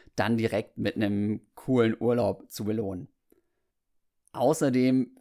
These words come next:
finde ich's auch ganz spannend, dass man durch so einen Wettkampf, ja, auch dieses Reiseziel wieder ganz anders erlebt. Man, man hat nicht das Gefühl, dass man jetzt reiner Tourist ist,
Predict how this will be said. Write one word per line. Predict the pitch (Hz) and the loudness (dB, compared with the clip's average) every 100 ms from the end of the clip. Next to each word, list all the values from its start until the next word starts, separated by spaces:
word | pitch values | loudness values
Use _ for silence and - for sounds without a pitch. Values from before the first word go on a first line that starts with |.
| _ | _
finde | - 135 135 | -6 -4 -4
ich's | - 131 - - | -4 -4 -6 -2
auch | 113 117 - - _ _ _ _ | -2 -2 -8 -20 _ _ _ _
ganz | 117 107 143 | -6 -4 -4
spannend, | - - 101 135 156 156 | -6 -6 -2 0 0 0
dass | 113 - | -2 -2
man | 131 120 127 | 0 0 0
durch | 117 127 | -2 -2
so | - | -2
einen | 117 110 | -4 -4
Wettkampf, | - - 151 151 202 _ _ _ _ _ _ _ - | -8 -6 -4 -2 -4 _ _ _ _ _ _ _ -4
ja, | 127 139 110 101 - _ _ _ _ - | 0 2 2 -2 -14 _ _ _ _ -4
auch | 110 135 | 0 0
dieses | - 127 123 123 113 - | -2 -2 4 4 2 -4
Reiseziel | - 151 208 165 123 - 107 98 | -4 0 4 2 2 -2 -2 0
wieder | 104 | -2
ganz | 101 95 - | 0 -2 -4
anders | 107 101 - | -2 -2 -2
erlebt. | 101 98 95 90 _ | -4 -4 -6 -8 _
Man, | 98 101 110 98 | -6 -2 -2 -2
man | 107 | -2
hat | 120 - | -2 -2
nicht | 170 | -2
das | 170 156 | -2 -4
Gefühl, | 123 143 170 | -4 -2 0
dass | 156 131 | 0 0
man | 127 | -2
jetzt | 120 120 - | -2 -4 -4
reiner | 123 135 | 0 0
Tourist | - 107 113 226 - | 0 -2 -2 -2 -4
ist, | - 262 - | -6 -6 -8